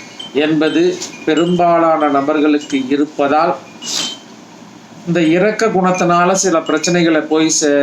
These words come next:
சந்திச்சு கொள்ளக்கூடிய அமைப்பு என்பது இருப்பதால் அதிலிருந்து இவர்கள் வெளிவருவதற்கு கிருஷ்ணர் தான் இவர்களுக்கு உபாயமாக பிடிக்க வேண்டிய தெய்வம்.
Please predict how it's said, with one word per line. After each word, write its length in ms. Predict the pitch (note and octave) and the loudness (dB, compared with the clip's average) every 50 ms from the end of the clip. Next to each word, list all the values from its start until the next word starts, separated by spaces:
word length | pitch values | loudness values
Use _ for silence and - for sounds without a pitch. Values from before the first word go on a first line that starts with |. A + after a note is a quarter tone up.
| C3+ C3 C#3+ | 0 0 0
சந்திச்சு 360 | C#3 D3 D3+ D#3 D3+ - D3 | 0 0 0 -2 -2 -4 -2
கொள்ளக்கூடிய 520 | - D3+ C#3 C#3 C#3 - - C#3+ C#3 C3 C3 B2+ | -2 0 0 0 0 0 -2 -2 0 2 0 0
அமைப்பு 320 | B2+ C#3 C#3+ C#3 - D#3 D3 | 2 0 -2 0 0 0 0
என்பது 340 | C#3 C3+ C3 B2+ C3 B2 B2 A#2+ | 0 0 -2 -4 -2 -2 0 0
இருப்பதால் 580 | A#2+ B2+ B2 - - C3 B2+ C#3 D3+ D#3 D#3 - - - - - - - - - - - - - - - - - - - - - - A#2+ | 0 0 -2 -2 -2 0 0 2 0 0 -2 -4 -8 -16 -20 -20 -20 -20 -20 -20 -18 -18 -18 -18 -18 -20 -20 -20 -20 -20 -20 -6 -2 -2
அதிலிருந்து 600 | D3+ E3+ F3+ F3+ F3+ F3+ F3 F#3+ F#3+ G3 G3 G#3 A3 G3+ F#3 | 0 0 2 2 2 2 2 2 0 0 0 2 2 2 2
இவர்கள் 340 | D#3 E3 D#3+ D3 D3+ D3 C#3 C3 | 2 2 2 2 2 2 2 2
வெளிவருவதற்கு 920 | C#3 D3 E3 F3+ E3+ F3 F3 E3 D#3 D#3+ D3+ D3 D3 C#3+ - - E3+ F3+ F#3+ F3+ F#3 - - | 2 2 2 2 2 2 2 2 2 2 2 0 -2 -2 -4 -2 0 0 0 0 -2 -2 -2
கிருஷ்ணர் 520 | E3+ E3 - - - F#3+ G3+ G3+ F#3 E3+ D#3 F3 | -2 0 -2 -4 -2 -2 0 0 0 0 0 0
தான் 220 | F#3 G3 G3 F#3+ | 2 2 2 2
இவர்களுக்கு 640 | F3+ D#3 C#3+ D3+ D3+ D3 D3+ C#3+ C#3+ C#3 - - F3 E3+ D#3+ | 2 2 2 0 0 2 2 0 0 -2 -4 -2 -2 0 0
உபாயமாக 760 | C#3 - C#3+ D3 D#3 D#3+ D#3+ D#3 D3+ D3+ D3+ D3+ D#3 D3 F3 - - | 0 0 0 0 2 2 2 0 0 2 2 0 0 0 -2 -2 -4
பிடிக்க 280 | C#3+ C3+ C#3+ - - E3 D#3+ C#3 | -2 -2 -2 -2 0 -2 0 2
வேண்டிய 320 | C#3+ C#3+ C#3 B2+ C#3 C#3 C#3 B2+ | 2 0 0 0 0 0 0 0
தெய்வம். 500 | - A#2+ A#2+ C3 C#3+ C3+ C#3 D#3+ D#3+ D#3+ | 0 0 0 0 0 0 0 0 -2 -2